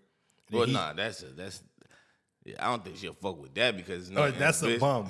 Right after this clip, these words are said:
Speaker 1: That,
Speaker 2: Yeah.
Speaker 1: that's a
Speaker 2: Oh,
Speaker 1: bum.
Speaker 2: nah, nah, she wouldn't fuck with that. But I'm saying for a nigga that has, like, I, s-, I said a nigga that work a, a regular nine to five, and sh-
Speaker 1: Mm-hmm.
Speaker 2: he happens, he happens to stumble across Angela Simmons and has the right personality.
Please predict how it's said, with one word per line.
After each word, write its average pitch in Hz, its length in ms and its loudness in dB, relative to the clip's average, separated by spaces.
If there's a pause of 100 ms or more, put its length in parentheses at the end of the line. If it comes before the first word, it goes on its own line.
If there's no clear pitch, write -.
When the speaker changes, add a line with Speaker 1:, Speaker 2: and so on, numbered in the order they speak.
(140)
Speaker 1:
That, 139 200 6
Speaker 2:
Yeah. 98 80 -4
Speaker 1:
that's 147 280 2
a 151 40 0
Speaker 2:
Oh, 139 40 4
Speaker 1:
bum. 98 360 4
Speaker 2:
nah, 82 200 -6 (140)
nah, 82 180 -10
she - 180 -12
wouldn't 98 220 -8
fuck 92 300 -14
with 73 80 -20 (120)
that. 101 320 0 (580)
But 82 120 -2
I'm 95 80 -6
saying 92 360 -6
for 95 260 -4
a - 40 -4
nigga 98 520 -4
that - 80 -10
has, 92 320 -2
like, 71 320 -12 (1700)
I, - 40 -10
s-, - 220 -12
I 95 80 -2
said 117 280 -2
a 107 40 -4
nigga 113 160 -2
that 87 180 -4
work 98 280 -2
a, 76 140 -12 (120)
a 78 60 -6
regular 95 320 -2
nine 95 280 -2
to 87 60 -8
five, 107 540 -2 (340)
and 104 120 -8
sh- 92 40 -8
Speaker 1:
Mm-hmm. 104 140 -8
Speaker 2:
he 107 120 -6
happens, 85 460 -8 (180)
he 110 140 -12
happens 101 380 -8
to 90 80 -18
stumble 95 680 -8
across 92 440 -6
Angela 90 420 -10
Simmons 98 420 -8
and 87 80 -12
has 90 180 -8
the 73 60 -12
right 82 240 -6
personality. 87 800 -6